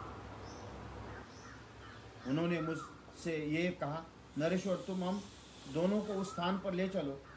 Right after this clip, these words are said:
जहाँ हमारा पुत्र मरा पड़ा है। इस समय हम उनको देखना चाहते, ये हमारे लिए उसका अंतिम दर्शन होगा।" तब मैं अकेला ही अत्यंत दुख से पड़े हुए उन दंपति को उस स्थान पर ले गए। उनका पुत्र काल के अधीन होकर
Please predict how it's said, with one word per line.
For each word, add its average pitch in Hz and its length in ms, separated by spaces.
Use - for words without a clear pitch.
जहाँ 165 160
हमारा 190 220
पुत्र 180 340
मरा 151 260
पड़ा 123 220
है। 107 100
इस 151 200
समय 190 400
हम 170 120
उनको 202 200
देखना 160 420
चाहते, 131 320
ये 139 140
हमारे 185 320
लिए 160 240
उसका 151 240
अंतिम 156 440
दर्शन 143 340
होगा।" 107 560
तब 156 80
मैं 175 140
अकेला 170 320
ही 180 100
अत्यंत 180 460
दुख 156 240
से 180 120
पड़े 175 260
हुए 135 260
उन 180 120
दंपति 175 540
को 190 120
उस 180 120
स्थान 175 280
पर 185 160
ले 170 160
गए। 170 160
उनका 175 220
पुत्र 180 360
काल 165 320
के 175 100
अधीन 165 280
होकर 175 220